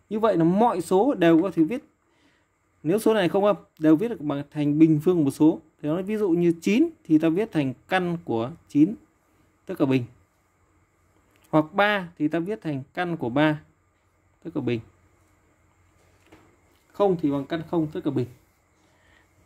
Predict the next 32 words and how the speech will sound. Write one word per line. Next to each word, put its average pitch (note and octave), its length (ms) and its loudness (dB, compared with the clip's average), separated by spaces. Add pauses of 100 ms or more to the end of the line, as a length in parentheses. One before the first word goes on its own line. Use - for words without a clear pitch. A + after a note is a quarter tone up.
(240)
Từ E3 80 8
đây F3 260 2
chúng - 80 -20
ta F3+ 120 -8
sẽ G3 120 -12
áp G#3 140 -12
dụng D3 240 -12
để A#2+ 120 -8
giải A2+ 160 -10
quyết - 240 -12
bài C3+ 120 -8
tập C3 160 -6
số D3+ 100 -2
mười D3+ 140 4
bốn C#3+ 240 0
một E3+ 100 -6
cách D#3+ 140 2
dễ E3 120 4
dàng. C#3 180 0 (1080)
Ta D3+ 80 -6
có D#3+ 140 2
phần D#3 160 0
A D#3 140 2
nhé. F3+ 200 0 (1400)
Ta E3+ 100 -2
có G3 200 0
x A#3+ 140 -10
bình D#3+ 260 8
phương F#3+ 360 -4
trừ C#3+ 180 0
đi D3+ 80 4
ba. E3+ 280 -4